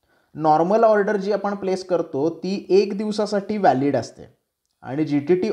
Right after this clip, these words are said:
ऑर्डरचा जो कालावधी आहे, व्हॅलिडिटी जी आहे, ती एक वर्षासाठी आहे. म्हणजे समजा झी एंटरटेनमेंटचा स्टॉक तुम्हाला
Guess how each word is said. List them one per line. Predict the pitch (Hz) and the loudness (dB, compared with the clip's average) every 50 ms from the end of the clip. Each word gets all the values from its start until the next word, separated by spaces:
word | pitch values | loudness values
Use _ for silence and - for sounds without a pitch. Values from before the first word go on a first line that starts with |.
| - 170 | 0 2
ऑर्डरचा | 165 165 165 165 180 196 190 190 208 202 | 2 2 4 4 4 2 2 0 -4 -4
जो | 190 208 | -4 -4
कालावधी | 208 208 190 170 170 170 165 156 147 151 | -2 -2 0 2 2 2 2 0 0 -2
आहे, | 139 131 123 135 | -4 -4 -4 -4
व्हॅलिडिटी | 147 139 117 120 131 160 170 208 208 214 208 185 | -4 -4 -2 -2 0 0 0 -2 -2 -4 -2 0
जी | 165 156 | 0 0
आहे, | 123 110 117 143 | 0 0 -2 -4
ती | - 208 196 - - | -6 -6 -8 -4 0
एक | 190 196 190 - 165 | 0 0 2 2 0
वर्षासाठी | 147 123 - - 120 - 107 98 - 104 101 | 0 0 0 -4 -8 -8 -10 -14 -14 -16 -18
आहे. | 101 107 104 - _ _ _ _ _ _ _ _ _ _ 160 | -18 -18 -20 -20 _ _ _ _ _ _ _ _ _ _ -2
म्हणजे | 175 185 202 180 208 208 - - - - - - | 0 0 2 2 2 2 2 0 -6 -16 -6 -4
समजा | 180 165 170 175 165 202 208 214 240 - - - _ 131 | -2 -2 -2 0 2 2 2 2 2 -2 -8 -14 _ -14
झी | 127 127 151 208 226 233 | -10 -6 -4 0 2 2
एंटरटेनमेंटचा | 226 226 208 - 214 202 - 208 202 196 190 196 196 196 190 - 208 196 | 2 2 0 -2 -4 -2 -2 -4 -4 -2 -2 -4 -4 -4 -6 -6 -6 -8
स्टॉक | - - - 170 139 - - - - | -6 -8 -8 -8 -8 -8 -8 -6 -4
तुम्हाला | 160 160 165 170 170 175 185 196 | -4 -2 0 0 0 2 2 0